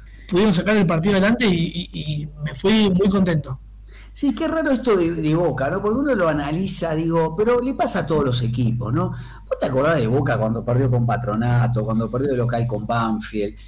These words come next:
Speaker 2: Está bien que el otro día leí una, una declaración de Paul Fernández donde el grupo había sentido un poquito la ida de Bataglia y todo eso, y el grupo se tiene que acomodar. Pero esto de Ibarra, que yo digo ahora dejó de ser morocho <laughs> y es rubio de ojos celestes,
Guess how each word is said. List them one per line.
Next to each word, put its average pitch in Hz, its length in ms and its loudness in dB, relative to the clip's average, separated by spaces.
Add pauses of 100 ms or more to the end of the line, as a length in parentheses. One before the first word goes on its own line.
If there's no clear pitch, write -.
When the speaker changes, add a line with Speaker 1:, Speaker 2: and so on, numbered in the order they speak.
(140)
Speaker 2:
Está 277 180 0
bien 277 160 2
que 226 80 2
el 208 120 2
otro 220 180 2
día 220 100 4
leí 190 100 4
una, 175 360 2
una 165 140 -2
declaración 127 600 0
de 127 100 0
Paul 127 220 -2
Fernández 151 480 0
donde 135 420 -2
el 151 60 -2
grupo 160 300 0
había 139 580 2
sentido 123 520 -2
un 117 120 0
poquito 113 420 -6
la 110 140 0
ida 110 180 0
de 104 80 0
Bataglia 117 880 -2
y 110 100 -2
todo 117 320 -2
eso, 113 260 0
y 131 100 2
el 107 80 -4
grupo 123 260 -2
se 120 120 -6
tiene 117 200 -4
que 117 80 -4
acomodar. 101 520 -8 (500)
Pero 180 680 4
esto 220 360 2
de 170 60 4
Ibarra, 147 480 2
que 127 100 0
yo 123 140 -2
digo 151 200 4
ahora 160 200 4
dejó 135 260 0
de 143 80 2
ser 151 220 -2
morocho 147 560 0 (100)
<laughs> - 80 -8
y 160 120 0
es 147 100 2
rubio 151 300 0
de 135 80 2
ojos 131 240 -2
celestes, 120 640 0